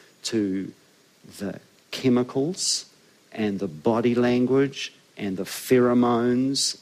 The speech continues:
and the vocalizations and the gestures and the smell of animals' backsides, um, and the smell of their crap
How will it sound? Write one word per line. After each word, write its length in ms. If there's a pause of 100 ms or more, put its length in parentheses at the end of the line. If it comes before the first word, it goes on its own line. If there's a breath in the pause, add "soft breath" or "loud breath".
and 200
the 80
vocalizations 1800 (100)
and 220
the 80
gestures 1000 (260 loud breath)
and 120
the 80
smell 420
of 100
animals' 500 (240)
backsides, 1120 (320 loud breath)
um, 280
and 160
the 80
smell 440
of 160
their 140
crap 560